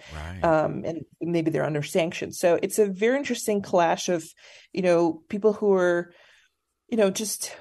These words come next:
Speaker 2: really want an economic opportunity to use their money and they don't really care about geopolitics, and people who actually really care about geopolitics, but they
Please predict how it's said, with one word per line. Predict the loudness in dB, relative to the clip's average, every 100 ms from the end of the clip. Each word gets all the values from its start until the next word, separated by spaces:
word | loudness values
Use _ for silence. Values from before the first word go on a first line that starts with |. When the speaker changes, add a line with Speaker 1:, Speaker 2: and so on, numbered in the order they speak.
| -20 _ -2
Speaker 2:
really | 2 4
want | 4 2 0 -2
an | -2
economic | 0 2 2 0
opportunity | -4 -6 -6 -6 -8
to | -8 -4
use | -2 0
their | 0
money | 0 0 0
and | 0
they |
don't | 0 0
really | -2
care | -2 -2
about | 0 0
geopolitics, | 0 -2 2 2 2 -2 -6
and | -10
people | -4 -2 -2
who | -2 -4 -2 -4 -4 -4
actually | -4 0 4
really | 4 4
care | 2 2
about | 2 0
geopolitics, | -4 -2 -2 -2 -6
but | -2
they | -2